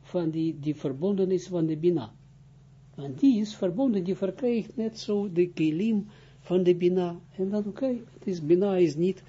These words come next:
maar goed natuurlijk, het is lichtere kli. Maar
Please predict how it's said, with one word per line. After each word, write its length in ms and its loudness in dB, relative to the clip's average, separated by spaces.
maar 200 2
goed 300 -6
natuurlijk, 460 0
het 140 -6
is 200 -2
lichtere 540 2
kli. 340 -4
Maar 300 0